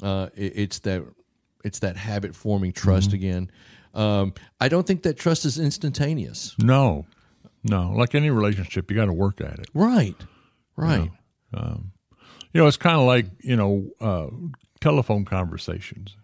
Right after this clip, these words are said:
Speaker 2: You
Speaker 1: Mm-hmm.
Speaker 2: know, um, you know, hopefully, as you grow in a relationship, you don't ever answer the phone, "Who is this?" <laughs> You, you know who it is.
Speaker 1: Right.
Speaker 2: You know, of course, we've got caller I D on our cell phones now, so it's not like it was back in the day where it was just a phone.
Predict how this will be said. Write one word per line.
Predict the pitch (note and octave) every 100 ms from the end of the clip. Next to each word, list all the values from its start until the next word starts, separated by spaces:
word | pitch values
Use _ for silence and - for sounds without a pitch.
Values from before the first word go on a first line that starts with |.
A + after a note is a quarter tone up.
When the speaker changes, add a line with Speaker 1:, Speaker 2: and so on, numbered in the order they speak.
| -
Speaker 2:
You | G2
Speaker 1:
Mm-hmm. | G#2
Speaker 2:
know, | F2+ E2+ E2 -
um, | - G2+ F#2+ E2 F2 _ _ _ _ _ _ _ _ _ -
you | A2+
know, | G#2 F#2+
hopefully, | G#2+ F#3 F3+ C#3 A#2 A2+
as | A2 G2
you | G2+
grow | G2 A#2
in | A#2
a |
relationship, | G#2 A#2+ - C3 - C#3 -
you | G#2+
don't | A#2+ C3+ F#2
ever | A2 G#2 E2
answer | A2 G#2+ -
the | G2+
phone, | F#2 A2 G#2 F#2+
"Who | G2+ A2
is | G2+ G2
this?" | - - - -
<laughs> | _ - -
You, | A2+ A#2+ G2
you | A2+
know | B2+ B2
who | C3+ A2
it | B2
is. | G3 - -
Speaker 1:
Right. | G#2 F#2 D#2+ - -
Speaker 2:
You |
know, | D#3
of | B2
course, | - A#2 -
we've | A2+
got | G2 F2+ -
caller | G2+ F#2+ E2+
I | E2
D | D#2+ G2
on | F#2+ F2
our | F2+
cell | - G2+ G2+
phones | - E2 D#2+
now, | G2+ F2+
so | D#2+ G2
it's | -
not | A#2+ G#2+
like | G#2+ -
it | F#2
was | G2 G2 E2+
back | - G2 F#2+
in | G2
the | F2
day | F#2 G2 F#2+
where | F2+
it | F#2
was | F2+
just | - G#2+
a | -
phone. | C3+ C3+ F#2